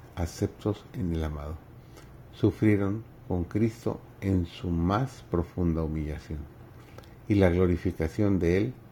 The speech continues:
es de gran interés para ellos, porque son aceptos en Él. Dios los ama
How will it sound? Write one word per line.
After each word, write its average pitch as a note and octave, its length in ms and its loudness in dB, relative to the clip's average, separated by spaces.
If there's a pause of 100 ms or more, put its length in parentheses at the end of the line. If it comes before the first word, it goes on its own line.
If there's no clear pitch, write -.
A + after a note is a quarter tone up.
(200)
es F#2 340 -4
de F2 240 2
gran F2 400 0 (100)
interés E2+ 560 -2 (120)
para D#2 180 -2
ellos, D2 320 -6 (680)
porque E2+ 320 -2
son - 440 4 (460)
aceptos - 580 -2 (600)
en F2+ 160 2
Él. D#2 180 -2 (1300)
Dios F#2+ 440 4 (800)
los A2+ 360 8
ama C#3+ 500 8